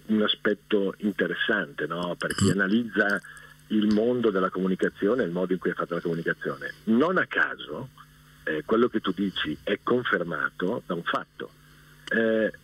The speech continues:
Speaker 1: l'ottantacinque per cento del, delle persone che appunto fino al giorno, al ventitré febbraio,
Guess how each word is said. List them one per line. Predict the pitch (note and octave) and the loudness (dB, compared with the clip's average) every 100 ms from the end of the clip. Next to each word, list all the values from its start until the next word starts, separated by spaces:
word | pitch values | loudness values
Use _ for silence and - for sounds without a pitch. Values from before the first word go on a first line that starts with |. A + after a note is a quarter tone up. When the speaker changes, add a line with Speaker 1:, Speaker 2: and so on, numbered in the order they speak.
| - | -4
Speaker 1:
l'ottantacinque | B2 B2+ C#3 - - C#3+ F3 - C#3+ - D3+ D#3 C3 | 2 4 4 2 -2 0 2 2 0 2 2 2 2
per | A#2+ G2+ | 2 0
cento | - G2+ B2+ A#2+ A#2 A2 F#2+ | 2 4 2 2 2 4 2
del, | F2+ G2+ G2 F#2+ F2+ E2+ | 2 2 4 4 2 0
delle | F2+ F#2 | 0 0
persone | - F#2 - F2 G#2 G#2+ | 0 0 0 0 0 0
che | - E2+ | 0 0
appunto | F#2+ - E2 F#2 F#2+ | -2 -4 -6 -2 -2
fino | E2+ E2 F2+ E2+ | -2 -2 -2 -2
al | D#2 | -4
giorno, | D#2 E2+ E2 E2+ | -4 -4 -4 -4
al | G2 | 0
ventitré | F#2+ G#2 G#2 - A#2+ | 0 2 2 2 2
febbraio, | B2 G2 F2 F#2+ A2+ A#2 A#2+ | 2 0 0 2 4 6 4